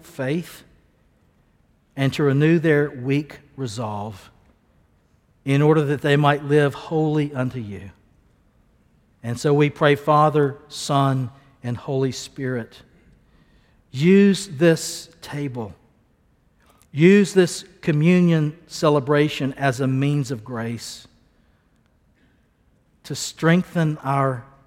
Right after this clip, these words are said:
feeble knees and weak hands and even more feeble, weak hearts,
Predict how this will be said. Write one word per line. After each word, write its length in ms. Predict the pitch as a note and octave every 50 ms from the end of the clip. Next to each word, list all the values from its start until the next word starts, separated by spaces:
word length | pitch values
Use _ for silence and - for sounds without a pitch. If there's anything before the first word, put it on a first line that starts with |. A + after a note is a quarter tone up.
| _ _ _ _ _
feeble 680 | _ _ - D#3 D3 D3+ C3+ D#3 D3+ C#3+ C#3 C#3+ C#3 -
knees 840 | C3 C3 C3+ C#3 C3+ C3+ C3+ C3 C3 A#2+ A2 - - - - - - - _ - - - - -
and 240 | B2 B2 B2 B2
weak 240 | B2 C3+ C3+ C#3 -
hands 840 | - - - D3 C3+ C3 B2+ B2 B2 B2 B2 A#2 - - - - - _ _ _ _ _ _ _ _ _ _ _ _
and 160 | C3+ C3 C3 C#3
even 380 | C#3+ C#3+ C#3+ C3 C#3 C3+ C3+
more 240 | C3+ C3 B2+ C3+ B2+
feeble, 720 | - - - D3 C#3 C3+ B2+ C3 C3+ C3 C3 B2+ A#2+ A#2 _ _ _ _ _ _
weak 380 | A2+ B2 B2+ B2+ B2+ B2 - - - - _ _ _ _ _
hearts, 680 | _ - - A2 F#2+ G2 G2+ _ - - - - -